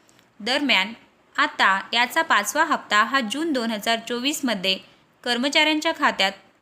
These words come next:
वर्ग करावा अशी मागणी केली जात आहे. विशेष म्हणजे आगामी विधानसभा निवडणुकांच्या पार्श्वभूमीवर कर्मचारी संघटनांची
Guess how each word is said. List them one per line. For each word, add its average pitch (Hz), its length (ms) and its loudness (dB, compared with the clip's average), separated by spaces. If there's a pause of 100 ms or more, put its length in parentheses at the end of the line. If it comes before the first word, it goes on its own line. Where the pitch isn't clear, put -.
वर्ग 247 280 0
करावा 226 420 4
अशी 233 360 -2
मागणी 220 340 0
केली 208 280 -2
जात 190 260 -2
आहे. 196 260 -10 (760)
विशेष 277 400 -2
म्हणजे 277 380 -2 (500)
आगामी 277 400 2
विधानसभा 269 540 -2
निवडणुकांच्या 247 760 -2
पार्श्वभूमीवर 254 960 0 (540)
कर्मचारी 262 520 0
संघटनांची 269 760 0